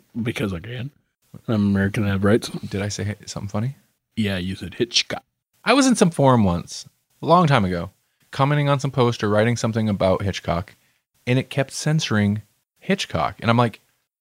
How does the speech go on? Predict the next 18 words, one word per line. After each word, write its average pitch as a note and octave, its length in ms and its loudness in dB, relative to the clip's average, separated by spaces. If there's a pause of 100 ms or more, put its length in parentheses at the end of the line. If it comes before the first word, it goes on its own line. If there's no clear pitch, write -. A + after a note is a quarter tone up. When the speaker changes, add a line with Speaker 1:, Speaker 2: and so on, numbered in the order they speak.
(160)
Speaker 2:
"That's E3+ 420 4 (280)
his D#3 280 4
name. D#3 640 6 (320)
He's E3 180 6
only G3 220 8
one F#3+ 160 8
of F3 100 4
the F#3 100 6
most F3+ 300 4
famous G3+ 420 4
directors F3 520 4
of F3 120 6
all F#3 200 6
time." F3+ 580 4
Speaker 1:
Right. G#2+ 280 -8 (480)
Speaker 2:
Tell F#3 180 2
your E3+ 120 4
algorithm C#3 640 4